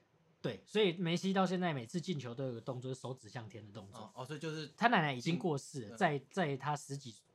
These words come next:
Speaker 1: 去巴塞隆纳的过没这多久就过世了。
Speaker 2: 嗯。
Speaker 1: 但是他一直很，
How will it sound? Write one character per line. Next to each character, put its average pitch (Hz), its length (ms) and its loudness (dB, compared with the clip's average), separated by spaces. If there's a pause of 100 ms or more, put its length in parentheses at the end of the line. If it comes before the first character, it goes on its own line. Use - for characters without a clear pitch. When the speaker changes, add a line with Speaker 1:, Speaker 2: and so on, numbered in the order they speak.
(200)
Speaker 1:
去 190 320 -4
巴 156 120 2
塞 156 160 0
隆 127 160 -4
纳 139 140 -6
的 117 80 -10
过 135 180 -4
没 117 220 -6
这 143 140 -6
多 127 200 -6
久 104 140 -12
就 110 100 -14
过 107 220 -12
世 - 200 -20
了。 92 40 -20 (360)
Speaker 2:
嗯。 - 140 -16
Speaker 1:
但 151 120 -2
是 143 320 -2 (360)
他 156 140 2
一 160 60 0
直 120 240 -6
很， - 120 -12